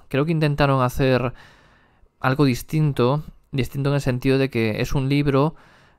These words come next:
que parece como, como el equi-, como el libro de, de Horror Clans, que tiene como secciones. Entonces tenemos la parte de, de lo que son, pues, eh, los estabas, y todo esto que son,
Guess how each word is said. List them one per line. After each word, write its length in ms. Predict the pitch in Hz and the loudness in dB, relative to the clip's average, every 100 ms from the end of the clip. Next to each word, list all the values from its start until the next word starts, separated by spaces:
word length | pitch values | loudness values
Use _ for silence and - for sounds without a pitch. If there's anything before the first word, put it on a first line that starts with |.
| - | -14
que 80 | - | -8
parece 400 | 107 104 120 139 | 0 0 0 -2
como, 600 | 139 113 104 101 101 101 | -2 -2 0 0 0 -2
como 140 | 123 104 | -4 -6
el 100 | 107 | -4
equi-, 160 | 107 | -4
como 220 | - 113 101 | -4 -4 -2
el 60 | |
libro 200 | 107 127 | 0 0
de, 400 | 120 101 98 101 | 0 0 0 -4
de 100 | 101 107 | 0 0
Horror 420 | 123 120 104 113 | 0 0 0 0
Clans, 580 | 131 143 104 107 - - | -2 -2 -2 -4 -8 -14
que 100 | - | -10
tiene 140 | 117 117 | -6 -4
como 180 | - | -2
secciones. 840 | 131 98 - 120 101 90 98 - - - - - - | -2 -4 -4 -2 0 -2 -6 -8 -12 -16 -20 -20 -20
Entonces 220 | - 110 | -8 -6
tenemos 280 | 110 110 113 | -2 -2 -2
la 100 | 98 | 0
parte 260 | 104 123 107 | 0 0 0
de, 400 | 104 101 98 113 - - | 0 0 -4 -8 -16 -18
de 300 | - 98 95 | -14 -12 -10
lo 80 | |
que 80 | 107 | -12
son, 400 | - 101 101 104 | -8 -8 -6 -8
pues, 240 | 104 107 107 | -8 -6 -6
eh, 140 | 98 | -4
los 140 | 113 | -6
estabas, 800 | 120 - 117 110 104 107 113 - - - - _ | -8 -2 0 2 2 0 -2 -6 -20 -20 -20 _
y 60 | - | -4
todo 100 | 101 | -4
esto 380 | - 107 110 | 0 0 0
que 120 | 110 117 | -2 -6
son, 420 | 117 107 110 | -4 -4 -4